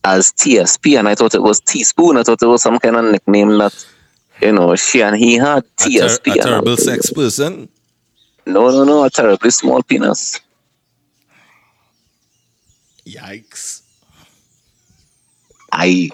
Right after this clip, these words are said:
Speaker 1: yeah, I don't know how, like, as a man, how he does,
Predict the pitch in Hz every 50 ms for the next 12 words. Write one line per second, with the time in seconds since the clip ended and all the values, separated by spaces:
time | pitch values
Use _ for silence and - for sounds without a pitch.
0 | - _ - 92 95 104 120 127 139 143 131 127 120 110 113 127 135 139 143 156
1 | 160 175 151 - - 113 110 - - 101 101 101 104 107 117 123 123 127 139 139
2 | 147 151 151 151 139 143